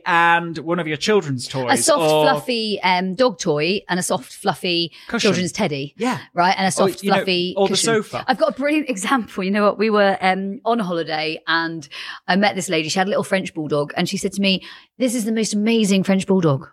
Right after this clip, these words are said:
Speaker 2: This is the most amazing French bulldog. Bonnie and Clyde." She had Bonnie and Clyde. And she said, "But every time I come home,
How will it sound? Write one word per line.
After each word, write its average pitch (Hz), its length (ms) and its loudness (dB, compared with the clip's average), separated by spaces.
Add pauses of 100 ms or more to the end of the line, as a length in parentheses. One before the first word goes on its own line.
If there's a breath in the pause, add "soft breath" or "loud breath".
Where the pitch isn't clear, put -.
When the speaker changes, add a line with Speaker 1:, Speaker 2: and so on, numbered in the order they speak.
(120)
Speaker 2:
This 196 160 2
is 226 100 2
the 208 60 0
most 220 200 6
amazing 220 880 0
French 170 280 -6
bulldog. 147 420 -4
Bonnie 175 220 0
and 165 80 -2
Clyde." 139 320 0
She - 180 -8
had 135 80 -4
Bonnie 151 220 0
and 147 80 -2
Clyde. 135 260 0 (580 loud breath)
And 202 360 2 (260 loud breath)
she 247 140 -6
said, 220 160 2 (140 loud breath)
"But - 120 -18
every 311 240 0
time 294 160 -2
I 269 60 0
come 254 160 0
home, 247 500 0